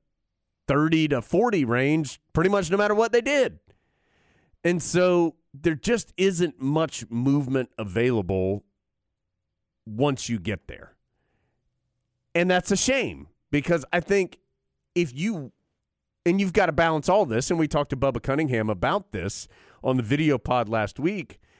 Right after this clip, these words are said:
and there are a lot of things that go into it. But I don't know how you can watch Virginia Tech or watch Wake Forest and say, "Ah, that's not a team that can compete in this tournament."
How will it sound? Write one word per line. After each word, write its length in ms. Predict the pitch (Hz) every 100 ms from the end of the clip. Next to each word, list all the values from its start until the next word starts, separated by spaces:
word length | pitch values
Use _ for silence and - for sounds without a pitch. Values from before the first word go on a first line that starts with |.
| _ -
and 140 | 139
there 120 | 147
are 80 | 147
a 80 | 123
lot 180 | 123 151
of 80 |
things 220 | 139 147 127
that 120 | 117
go 180 | 113 139
into 280 | 190 123
it. 160 | 107 - _ _ _ _ _ _ _ _ _ _ _ _ _ _ _ _ _ _ _
But 260 | 151 196 -
I 100 | 208
don't 220 | 220 -
know 160 | 196 202
how 140 | 185
you 200 | 175 170
can 220 | 185 147 127
watch 340 | 165 220 -
Virginia 460 | 180 170 165 156 135
Tech 320 | 151 147 -
or 180 | - 131
watch 360 | 113 147 185 -
Wake 260 | 139 135
Forest 680 | - 165 208 147 123 - - _ _ _ _ _ _ _ -
and 160 | 165 156
say, 360 | - 175 175
"Ah, 240 | 170 202 190
that's 300 | 151 160 -
not 160 | 110
a 60 | 101
team 240 | - 110 101
that 180 | 98
can 260 | - 92 82 - _ _
compete 380 | - 101 110 107
in 100 | 90
this 180 | 87 -
tournament." 380 | 90 107 185